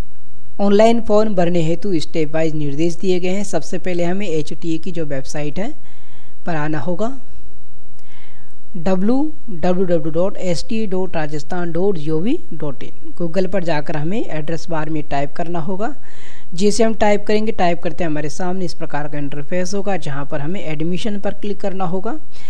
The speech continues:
Admission में Department of College Education का link दिखाई देगा, इस link पर हमें click करना होगा। click करते हमारे सामने इस प्रकार का interface दिखाई देगा, जहां एसएसओ आईडी के माध्यम से हम page को open करेंगे।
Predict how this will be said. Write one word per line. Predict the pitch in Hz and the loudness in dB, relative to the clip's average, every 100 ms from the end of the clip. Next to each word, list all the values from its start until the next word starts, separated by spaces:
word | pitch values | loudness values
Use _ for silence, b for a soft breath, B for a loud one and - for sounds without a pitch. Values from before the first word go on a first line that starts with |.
| B B 208 | B B 0
Admission | 185 196 202 226 226 | 2 2 0 0 0
में | 233 | 0
Department | 180 - 160 156 190 180 170 | 0 0 0 0 0 0 0
of | 185 185 - | 0 0 0
College | 156 180 220 156 | 0 0 -2 -2
Education | 147 151 156 135 170 165 | -2 0 0 0 0 0
का | 170 | 0
link | 151 151 147 | 0 0 0
दिखाई | 143 135 175 302 - | 0 0 0 0 0
देगा, | 147 135 - - - - B B B B - | 0 0 0 0 0 0 B B B B 0
इस | 170 185 | 0 0
link | 190 196 | 0 0
पर | 208 | 0
हमें | 185 180 | 0 0
click | - 190 - | 0 0 0
करना | 202 196 | 0 0
होगा। | 175 196 208 208 | 0 0 0 0
click | - 156 | 0 0
करते | - 143 170 | 0 0 0
हमारे | 143 143 151 | 0 0 0
सामने | - 165 180 226 330 - - - b b b b b b - | 0 0 0 0 0 0 0 0 b b b b b b 0
इस | 180 - | 0 0
प्रकार | 185 170 165 | 0 0 0
का | 170 165 | 0 0
interface | 147 151 156 185 196 | 0 0 0 0 0
दिखाई | 208 190 190 | 0 0 0
देगा, | 185 196 202 | 0 0 0
जहां | 185 156 156 156 | 0 0 -2 -2
एसएसओ | 147 147 170 156 185 | -2 0 0 0 0
आईडी | 165 160 165 | 0 0 0
के | 180 160 | 0 0
माध्यम | 143 143 151 151 | 0 -2 0 0
से | - | 0
हम | 151 143 | 0 0
page | 151 143 | 0 0
को | - 151 | -2 0
open | 131 165 175 | 0 0 0
करेंगे। | 190 196 220 | 0 0 0